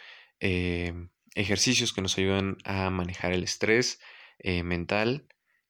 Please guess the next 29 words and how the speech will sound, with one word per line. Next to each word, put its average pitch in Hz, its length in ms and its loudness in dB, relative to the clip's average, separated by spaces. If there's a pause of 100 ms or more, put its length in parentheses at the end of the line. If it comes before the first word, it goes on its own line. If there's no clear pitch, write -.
(280)
y, 85 640 -6
y - 80 -8
bueno, 87 300 0 (420)
pues, 92 380 0
<laughs> - 60 -16
eso 95 480 -4
es 95 40 2
lo 92 80 2
que 92 80 -2
tenemos 92 440 -2 (420)
en 95 360 -2
ejercicios. 87 840 -4 (640)
Y 104 100 -6
bueno, 147 280 6
pues, 113 180 6
pasamos 107 400 2
al 98 120 0
número 107 300 0
tres, 110 600 0 (380)
y, 92 260 0
pues, 90 360 0
no 95 100 0
hay 95 80 0
que 98 80 2
pasarlo 98 320 0
por 92 160 4
ar-, 92 240 -2
por 95 160 2
alto, 92 340 2